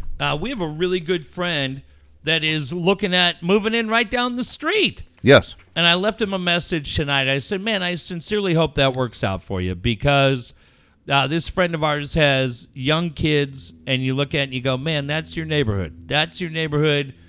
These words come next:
Speaker 1: where you could be for the next twenty years, thirty years, whatever the case may be." And I'm so genuinely excited for anybody,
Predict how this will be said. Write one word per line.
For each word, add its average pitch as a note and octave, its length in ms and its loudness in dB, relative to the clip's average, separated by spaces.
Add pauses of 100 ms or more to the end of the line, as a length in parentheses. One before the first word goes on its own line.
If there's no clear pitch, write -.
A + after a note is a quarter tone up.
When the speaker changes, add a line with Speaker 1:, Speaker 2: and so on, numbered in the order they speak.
(280)
Speaker 1:
where C#3+ 120 2
you C#3+ 100 4
could C#3+ 160 -4
be D3 120 2
for C#3 140 0
the B2 80 -2
next B2 320 -4
twenty E3+ 280 -4
years, D3+ 380 -2 (120)
thirty D#3 260 2
years, C3+ 400 0
whatever C3 320 2
the B2 80 0
case C3 420 -4
may A#2+ 160 0
be." A2 540 4 (480)
And C#3 160 4
I'm C#3+ 160 0
so G#3 300 2
genuinely D#3 720 -2
excited C#3 560 -2
for C3+ 180 -4
anybody, C3 760 -2